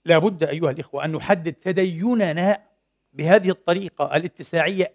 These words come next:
الإيجابية. بعد ذلك، بعد ذلك المقابلة تأتي من تلقائها وهي فاعلة جدًا في ميدان التربية. بمعنى ماذا؟ بمعنى أنك إذا حددت التدين على أنه هذا الاتساع، الجود،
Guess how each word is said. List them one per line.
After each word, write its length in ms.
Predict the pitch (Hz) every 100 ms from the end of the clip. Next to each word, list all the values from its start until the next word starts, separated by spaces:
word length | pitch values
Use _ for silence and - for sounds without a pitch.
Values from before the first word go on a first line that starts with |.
| -
الإيجابية. 960 | 214 175 196 170 160 139 131 123 98 110
بعد 300 | 269 269 269
ذلك، 640 | 262 285 240 180 233 _
بعد 240 | 214 175 180
ذلك 460 | 180 139 104 _ _ _ _ _ _ 170
المقابلة 680 | 190 180 - 233 233 226
تأتي 360 | 185 233 190 214
من 200 | 196 175
تلقائها 720 | 190 - 226 233 214 233 302 _ _ _ _ -
وهي 220 | 170 175
فاعلة 380 | 185 214 190 180
جدًا 380 | 165 208 170 160
في 120 | 180
ميدان 260 | 170 165 156
التربية. 460 | - 135 110 95 _
بمعنى 260 | 165 180 233
ماذا؟ 300 | 240 170 - _ _ _ _ _ _ -
بمعنى 360 | 165 240 254
أنك 320 | 214 214 214
إذا 200 | 185 175
حددت 420 | - 165 247 - 240
التدين 720 | - 202 220 170 143 185 190 _ _ -
على 220 | 156 170
أنه 340 | 208 202 233 143
هذا 380 | 180 233 220 175
الاتساع، 600 | 135 _ - 120 95 - _ _ _ _ _ 151
الجود، 520 | 143 170 185 123